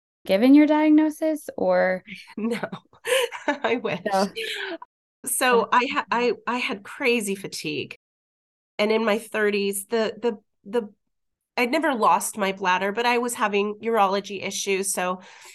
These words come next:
Speaker 2: I'd lived in Ireland for a while before London. I had a urologist. I, after those episodes, they had sent me to a G I doctor because I was having bowel issues. You know, they said I had I B S and all these things that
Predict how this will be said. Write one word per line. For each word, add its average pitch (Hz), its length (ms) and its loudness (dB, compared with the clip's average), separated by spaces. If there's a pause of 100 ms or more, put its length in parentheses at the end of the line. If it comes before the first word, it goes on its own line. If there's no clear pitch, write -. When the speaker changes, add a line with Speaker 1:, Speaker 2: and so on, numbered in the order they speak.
(120)
Speaker 2:
I'd 233 180 -2
lived 226 200 0
in 220 100 -2
Ireland 190 460 -2
for 208 120 -4
a 202 60 2
while 180 260 2
before 202 360 -2
London. 185 340 -4
I 180 80 0
had 185 100 -4
a 196 60 -6
urologist. 170 880 -2 (800)
I, 170 380 -2 (580)
after 226 340 2
those 202 280 0
episodes, 190 540 -4
they 196 120 0
had 175 220 -4
sent - 280 -4
me 196 120 0
to 196 200 -4
a 196 60 0
G 190 240 -2
I 165 140 0
doctor 165 680 -4 (460)
because - 140 -6
I 220 60 2
was 202 120 -2
having 214 280 -4
bowel 180 380 0
issues. 175 560 -8
You 202 80 0
know, 170 100 -2
they 170 100 -6
said 185 220 -6
I 180 60 -4
had 190 160 -6
I 180 140 0
B 190 140 -2
S 160 380 0
and 170 220 -8 (260)
all 240 160 4
these 262 220 -6
things 202 260 0
that 180 160 -6